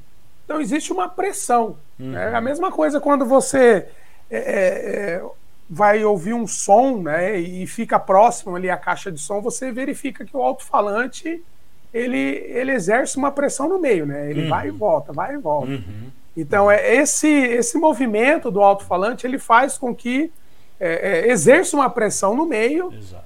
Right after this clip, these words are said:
Speaker 1: e, e dessa forma as ondas sonoras, elas vão se propagando, né?
Speaker 2: É o deslocamento do ar, né?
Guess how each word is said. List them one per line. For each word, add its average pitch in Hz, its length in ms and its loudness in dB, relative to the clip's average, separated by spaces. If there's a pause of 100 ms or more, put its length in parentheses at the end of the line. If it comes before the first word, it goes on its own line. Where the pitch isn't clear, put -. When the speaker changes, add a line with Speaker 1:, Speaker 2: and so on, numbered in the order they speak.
(160)
Speaker 1:
e, 226 260 -6
e 240 40 -4
dessa 254 300 0
forma 247 420 0
as 254 100 0
ondas 247 260 -2
sonoras, 214 440 -4
elas 233 240 -4
vão 226 160 -6
se 220 140 -14
propagando, 190 640 -8 (100)
né? 117 180 -14
Speaker 2:
É 180 40 -14
o - 40 -14
deslocamento 131 880 -6
do 147 320 -10
ar, 95 240 -6
né? 117 160 -12